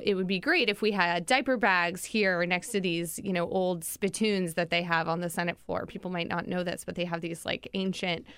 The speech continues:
uh, things for spitting back from, like, way back when. And Inhofe said something about how actually people don't use diaper bags anymore 'cause people use disposable diapers. And I just, that made me laugh <laughs> 'cause it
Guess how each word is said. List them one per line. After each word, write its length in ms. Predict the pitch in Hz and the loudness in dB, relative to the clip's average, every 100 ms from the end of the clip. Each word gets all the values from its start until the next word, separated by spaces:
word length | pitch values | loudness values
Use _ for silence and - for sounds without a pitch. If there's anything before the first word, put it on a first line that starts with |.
| - - - _ - | -20 -20 -20 _ 0
uh, 240 | 196 180 | 2 2
things 320 | 170 226 220 - | 2 2 0 0
for 140 | 196 | -2
spitting 480 | - - 208 196 175 | -2 2 4 4 2
back 240 | 175 170 | 2 0
from, 240 | - 185 180 | 0 0 2
like, 280 | 165 - - | 0 -2 -2
way 360 | 190 196 196 | 2 4 4
back 260 | 190 180 180 | 4 2 2
when. 260 | 202 190 175 - - - _ _ _ | 2 2 0 -10 -20 -20 _ _ _
And 420 | 254 240 233 214 - _ - - - | 2 4 2 0 -4 _ -20 -16 0
Inhofe 500 | 277 370 277 220 226 | 2 4 4 2 0
said 260 | - 220 214 | 0 -2 2
something 400 | 240 247 247 247 | 0 2 2 2
about 380 | 226 226 220 | 2 4 4
how 380 | 226 220 220 220 | 4 4 4 2
actually 640 | - 226 - - 262 226 214 | 4 4 4 2 2 4 0
people 320 | - 269 269 | -2 0 2
don't 220 | 262 202 | 0 0
use 320 | 208 240 262 | 2 2 2
diaper 240 | 208 190 175 | 0 0 0
bags 280 | - - 202 | 0 -2 -2
anymore 400 | - 180 - - | -4 -4 -4 -2
'cause 160 | 247 | -2
people 240 | - 208 202 | -2 -2 0
use 220 | 190 190 | 0 -4
disposable 640 | 190 - 185 180 175 - | -8 -2 -2 -2 -2 -2
diapers. 500 | - - - - 196 | 0 0 -2 -4 0
And 60 | 220 | 2
I 160 | 208 | 2
just, 260 | 202 202 - | 0 -6 -2
that 220 | 185 165 | -2 0
made 180 | 175 165 | -2 0
me 100 | 262 | 2
laugh 280 | 214 160 - | 4 2 2
<laughs> 20 | |
'cause 120 | - | 2
it 200 | 466 508 | 2 2